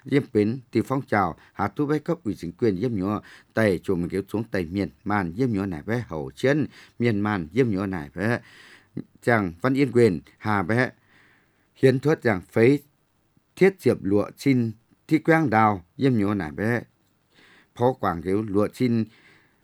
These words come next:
thi quang có phiên lạn Diêm nhớ nải bé chào con tiểu công xây pháo tú nhảy tiếp chuốt xin quảng cứu tây đáng dấu chào khỏi quang cứu tàng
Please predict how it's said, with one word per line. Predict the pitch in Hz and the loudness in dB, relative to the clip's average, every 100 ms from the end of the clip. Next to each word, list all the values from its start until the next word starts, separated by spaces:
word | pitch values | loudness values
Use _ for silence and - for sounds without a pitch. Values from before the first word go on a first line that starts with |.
| _ | _
thi | - 160 | -2 0
quang | - 147 156 131 - _ _ _ | 4 4 4 -2 -12 _ _ _
có | 156 165 | -2 0
phiên | 127 127 | 2 0
lạn | 98 85 - | 0 -4 -6
Diêm | 113 120 113 | -4 -2 0
nhớ | 98 | -2
nải | 98 80 | -2 -6
bé | 73 104 110 _ _ _ | -6 -8 -8 _ _ _
chào | 117 110 95 - _ _ _ _ | 2 2 0 -8 _ _ _ _
con | 175 165 - _ | 0 0 -4 _
tiểu | 123 101 | -2 -2
công | - 139 127 | 0 0 0
xây | - 104 | -2 -2
pháo | 101 90 | -2 -4
tú | 95 139 135 - _ - | -2 -2 -4 -8 _ -2
nhảy | 107 | -2
tiếp | 95 87 | -2 -2
chuốt | 170 170 - | 0 0 -2
xin | - 127 113 113 - - _ 139 - _ _ _ _ _ _ | -4 -2 -2 -4 -14 -20 _ -20 -20 _ _ _ _ _ _
quảng | 113 90 | 0 0
cứu | 85 104 113 113 | -2 -2 -2 0
tây | 110 | 0
đáng | 104 98 113 - | 0 -2 -4 -2
dấu | 101 98 113 - _ _ - | 0 2 0 -6 _ _ 0
chào | 131 147 117 _ | 2 2 -2 _
khỏi | 117 98 | -4 0
quang | 123 135 104 - _ | 2 2 -2 -10 _
cứu | 113 | -2
tàng | 113 107 90 | 0 -2 -2